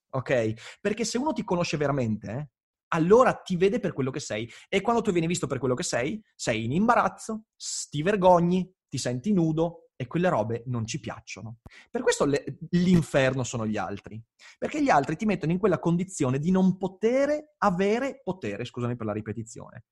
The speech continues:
Ed è un'idea potentissima questa qua di Sartre, secondo me è la più, la più feconda e la più applicabile anche in, in ambiti non solo filosofici, ovviamente, insomma. Ehm, meraviglioso, meraviglioso. Questa è la parte che, che amo di più. È l'essere per gli altri. Lui nell'essere, nel,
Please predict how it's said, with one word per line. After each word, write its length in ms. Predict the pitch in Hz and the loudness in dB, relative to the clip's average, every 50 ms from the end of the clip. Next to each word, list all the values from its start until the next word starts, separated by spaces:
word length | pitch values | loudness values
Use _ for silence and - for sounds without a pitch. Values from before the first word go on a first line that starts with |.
| _ _ _ _ - - | _ _ _ _ -10 -6
Ed 60 | 220 | -2
è 40 | 247 | 0
un'idea 300 | 220 185 190 185 262 262 | 2 2 2 2 0 0
potentissima 680 | 262 175 165 135 127 120 - 180 - - - 110 107 104 | 0 -2 -4 -4 -4 -4 -6 -8 -10 -8 -8 -8 -8 -8
questa 180 | 104 104 - | -10 -12 -14
qua 80 | 101 98 | -12 -12
di 80 | 110 104 | -12 -12
Sartre, 300 | - - 107 - - 110 | -10 -12 -12 -12 -12 -10
secondo 220 | 117 123 131 160 | -6 -2 0 0
me 60 | 196 | 2
è 40 | 170 | 0
la 60 | - - | 0 0
più, 200 | - 143 143 - | 0 -2 -2 -2
la 100 | - 123 | -4 -6
più 160 | 120 - 139 123 | -4 -4 -4 -4
feconda 760 | - - 117 - - 143 139 135 135 143 139 143 147 156 147 - - _ _ | -4 -6 -4 0 2 2 2 2 0 0 2 2 2 2 0 -4 -14 _ _
e 80 | - | -4
la 80 | 120 127 | -4 -2
più 140 | 127 190 180 | 0 0 0
applicabile 560 | 175 - 135 117 - 123 139 156 156 127 113 | 0 -2 -4 -2 0 0 0 2 2 0 0
anche 280 | 107 117 123 123 - 123 | 0 -2 -4 -4 -4 -4
in, 400 | 110 104 - 104 110 104 104 98 98 95 92 104 - - _ _ _ _ _ _ | -4 -4 -4 -4 -4 -4 -6 -6 -8 -10 -12 -12 -14 -18 _ _ _ _ _ _
in 140 | - 110 107 | -8 -6 -6
ambiti 500 | 104 110 135 135 123 - 120 110 107 107 | -4 -2 0 -2 -2 -2 -2 -6 -4 -4
non 160 | - 123 117 | -4 -4 -4
solo 200 | 107 - 104 107 | -4 -6 -8 -8
filosofici, 600 | 104 - 95 95 98 110 110 104 - 104 104 - | -8 -10 -12 -10 -8 -6 -6 -6 -8 -10 -12 -12
ovviamente, 500 | 104 95 104 98 95 104 101 95 - - | -12 -12 -12 -12 -12 -14 -14 -16 -18 -20
insomma. 340 | 110 101 - - - _ _ _ _ _ _ _ _ _ _ _ _ _ _ _ _ _ | -20 -20 -20 -20 -20 _ _ _ _ _ _ _ _ _ _ _ _ _ _ _ _ _
Ehm, 1080 | - - 104 101 143 143 139 131 131 127 123 120 117 117 110 107 107 104 104 104 92 87 69 64 - - - - - - - - - - - _ _ _ _ | -8 -4 -2 -2 0 0 0 2 2 2 2 2 2 0 0 0 -2 -2 -4 -4 -6 -8 -10 -12 -14 -16 -18 -18 -18 -20 -20 -20 -20 -20 -20 _ _ _ _
meraviglioso, 640 | - 131 131 131 127 123 120 110 107 113 117 - 107 110 - | -2 0 0 0 0 0 -2 -4 -4 -6 -8 -12 -18 -16 -12
meraviglioso. 420 | 101 98 98 90 95 87 - 90 | -12 -10 -10 -8 -10 -12 -12 -14
Questa 220 | 90 - 117 - 110 | -12 -12 -10 -8 -6
è 40 | 104 | -8
la 100 | 98 - | -6 -6
parte 280 | - 101 98 - - | -6 -8 -6 -8 -10
che, 160 | 107 - 101 | -12 -12 -14
che 140 | 95 - - | -12 -10 -8
amo 200 | 101 92 87 104 | -8 -6 -6 -8
di 100 | 107 107 | -8 -8
più. 140 | 95 - 139 | -2 2 4
È 60 | 139 | 6
l'essere 380 | 147 160 170 - - 214 185 156 | 6 6 6 4 2 2 2 2
per 160 | - 127 117 | 0 -2 0
gli 80 | 131 131 | 0 0
altri. 420 | 110 107 104 - - - 101 98 | 0 -2 -4 -8 -10 -12 -12 -8
Lui 280 | 107 117 120 120 117 113 | -4 -2 -2 -2 -2 -2
nell'essere, 540 | 113 110 110 117 120 - - 143 147 147 | -2 -2 0 0 0 0 0 0 0 0
nel, 320 | 143 139 135 135 135 135 | 0 0 0 2 2 2